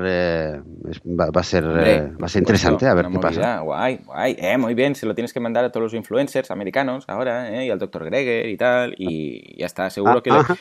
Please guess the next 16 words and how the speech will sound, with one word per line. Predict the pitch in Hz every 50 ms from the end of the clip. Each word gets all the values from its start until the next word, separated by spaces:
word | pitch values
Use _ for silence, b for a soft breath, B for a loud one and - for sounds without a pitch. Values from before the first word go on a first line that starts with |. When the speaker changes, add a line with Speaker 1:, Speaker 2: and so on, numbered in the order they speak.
| B B
Speaker 2:
en | - 117
algún | 127 127 120 127 135 135
momento | 135 135 135 139 113 170
le | 170 160
debes | 143 131 131 123 127 120
mencionar, | 127 131 127 107 - - 135 120 120 120 127 135 123 107
¿no? | 101 120 139 143 131 117
O |
algún | 113 113 110 120 120
estudio | 117 - - 120 113 110 101
suyo. | - 127 117 113 107 92 - B B B B B B B -
Ah, | 123 123 123 123 123 123
yo, | 127 151 180
Speaker 1:
Sí. | 170
Speaker 2:
mira, | 190 196 160 135 107 - - _ _ -
precisamente | 113 107 127 147 156 160